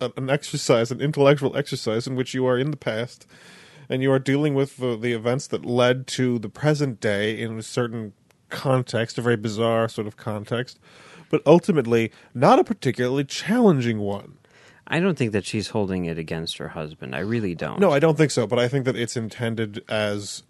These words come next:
Speaker 1: a mechanism to allow the audience a kind of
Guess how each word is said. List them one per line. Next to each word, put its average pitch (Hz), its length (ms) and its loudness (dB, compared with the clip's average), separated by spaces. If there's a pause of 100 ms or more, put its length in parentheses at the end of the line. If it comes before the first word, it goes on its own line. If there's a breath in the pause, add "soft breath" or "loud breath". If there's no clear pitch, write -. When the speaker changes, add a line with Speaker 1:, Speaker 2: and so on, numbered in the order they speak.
(120)
Speaker 1:
a 107 400 -6
mechanism 110 880 -6 (320)
to 123 220 -2
allow 110 360 2
the 117 180 -2
audience 101 800 -10
a 117 60 -12
kind 101 400 -12
of 98 340 -16